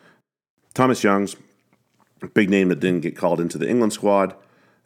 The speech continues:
Uh, his brother Ben obviously did. He's still playing, uh, clearly, and Gloucester are giving up middle-of-the-road points to hookers. So, obviously, their line-out defense isn't fantastic.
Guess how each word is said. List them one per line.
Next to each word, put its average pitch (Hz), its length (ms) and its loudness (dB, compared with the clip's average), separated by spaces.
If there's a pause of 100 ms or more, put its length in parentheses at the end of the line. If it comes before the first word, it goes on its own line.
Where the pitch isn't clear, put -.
(100)
Uh, 64 260 -20
his 76 120 -8
brother 78 260 -4
Ben 80 220 -4
obviously 78 400 -4
did. 78 320 -4 (1300)
He's 90 400 -4
still 87 540 -4 (200)
playing, 98 380 0
uh, 92 160 -2 (280)
clearly, 98 500 0 (180)
and 76 420 -4 (540)
Gloucester 82 460 -2
are 76 140 -4
giving 82 280 -4
up - 300 -6
middle-of-the-road 90 580 2
points 82 340 -4
to - 200 -8
hookers. 80 460 -4 (440)
So, 71 240 -4
obviously, 73 600 -4 (280)
their 73 140 -8
line-out 71 320 -6
defense 73 380 -10
isn't 71 260 -10
fantastic. - 680 -10